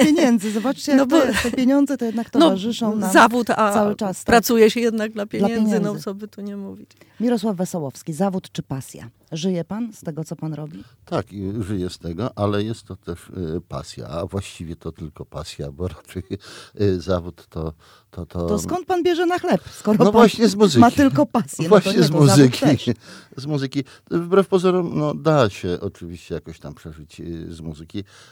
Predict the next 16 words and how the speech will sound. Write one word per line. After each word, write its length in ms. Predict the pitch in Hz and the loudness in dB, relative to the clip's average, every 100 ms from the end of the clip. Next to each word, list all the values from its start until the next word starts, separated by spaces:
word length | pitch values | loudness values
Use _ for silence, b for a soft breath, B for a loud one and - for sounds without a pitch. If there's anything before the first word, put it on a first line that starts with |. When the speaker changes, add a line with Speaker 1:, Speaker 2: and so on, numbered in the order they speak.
| B | B
Speaker 3:
Natomiast, 920 | 90 92 - 107 104 101 101 - _ | -6 -6 -2 -2 0 -2 -4 -8 _
y, 300 | 95 87 - | -6 -4 -8
nie 220 | - 101 101 | -10 -8 -6
wyobrażam 460 | 113 113 101 87 | -6 -4 -6 -6
sobie 260 | - 80 87 | -10 -12 -12
życia, 420 | 92 85 85 78 - 85 76 | -12 -12 -10 -10 -10 -12 -10
y, 40 | |
na 100 | 78 | -12
przykład 320 | 73 - 78 87 82 | -12 -14 -14 -12 -14
w 220 | 80 82 | -14 -12
innym 260 | 85 85 | -10 -8
zawodzie. 420 | 82 80 82 78 73 | -10 -12 -12 -14 -18
To 160 | - | -14
jest 160 | 92 - | -14 -14
po 140 | 82 | -16
prostu, 520 | 82 80 - 80 80 | -14 -18 -16 -16 -16